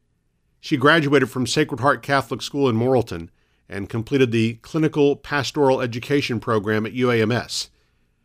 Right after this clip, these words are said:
She later retired from Baptist Health Medical Center in North Little Rock as a patient activity director. She also led an Alzheimer's support group for the patients and their families.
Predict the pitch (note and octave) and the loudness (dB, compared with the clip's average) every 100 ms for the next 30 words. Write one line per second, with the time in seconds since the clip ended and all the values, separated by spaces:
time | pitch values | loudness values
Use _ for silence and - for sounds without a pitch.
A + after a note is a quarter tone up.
0 | _ - F#2 A2+ A2 G2+ G2+ A#2+ A2 A2+ | _ -12 -6 -2 0 -2 -2 2 2 0
1 | A2+ G#2 A2+ A#2+ A#2+ A#2 - A#2+ A2+ B2 | -2 -2 0 0 -2 -8 -4 -4 -2 -2
2 | B2 A2+ G#2 A#2 A2 A2 G#2+ A2 - A#2+ | -2 -4 -8 -4 -2 -2 0 -2 -4 -4
3 | F#2+ F2 - _ _ _ _ - A2+ A2 | -2 -2 -6 _ _ _ _ -8 -6 -6
4 | - C#3 - D3 B2 A#2+ - A2+ G2+ F2 | -4 -4 -2 -4 -6 -8 -6 -4 -4 -4
5 | E2+ - - _ _ _ _ _ _ _ | -6 -6 -16 _ _ _ _ _ _ _
6 | - - E3+ - D3 C#3 A#2+ B2 C#3+ D3 | -10 -2 -2 2 4 6 4 0 0 2
7 | D#3 C3+ A#2+ A2+ - C3+ A#2 E2+ C#2 - | 2 2 2 0 0 0 0 -10 -10 -12
8 | F#2+ F2+ F2 B2+ C3 C#3 A#2 A#2 A2 G#2 | -8 -8 -8 -6 -4 -4 -6 -2 -2 -2
9 | G#2+ F2+ - - | -4 -6 -12 -16